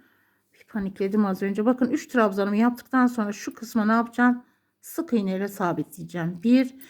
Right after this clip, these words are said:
iki, üç, dört, beş zincirimi çekeceğim. Doladım. Ab-,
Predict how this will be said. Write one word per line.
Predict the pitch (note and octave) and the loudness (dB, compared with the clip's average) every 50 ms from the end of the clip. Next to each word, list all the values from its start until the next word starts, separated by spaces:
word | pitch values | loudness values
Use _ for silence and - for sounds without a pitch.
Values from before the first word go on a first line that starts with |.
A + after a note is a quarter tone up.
| - _ _ _ - | -20 _ _ _ -14
iki, | B3+ B3 - - - A#3 - - | -14 -14 -12 -10 -10 -8 -8 -4
üç, | - B3+ C4+ - - - - - _ _ _ _ - | 0 2 2 2 0 -4 -12 -18 _ _ _ _ -6
dört, | F#3+ F3+ F3+ F3+ - _ _ | -6 -6 -6 -6 -10 _ _
beş | - B3 B3 A#3+ | 2 4 4 2
zincirimi | B3 - A#3 G#3 F#3+ F#3+ F3+ F3+ F3+ F3+ | 2 2 0 2 2 0 -2 -2 -4 -4
çekeceğim. | - - A#3 A3+ A3+ A#3 - A3 A3+ A#3 A#3+ B3+ B3 A#3+ A3+ - _ _ _ | -2 -2 -2 -2 -2 -2 0 0 4 4 6 4 4 2 -2 -6 _ _ _
Doladım. | - G3 G3+ G#3 G#3+ G#3 - B3 B3+ C4 C4+ C4+ C4 C4+ - - _ _ - | -8 -4 -2 -2 -2 2 4 6 6 6 6 4 2 0 -6 -16 _ _ -12
Ab-, | G3 - | -12 -12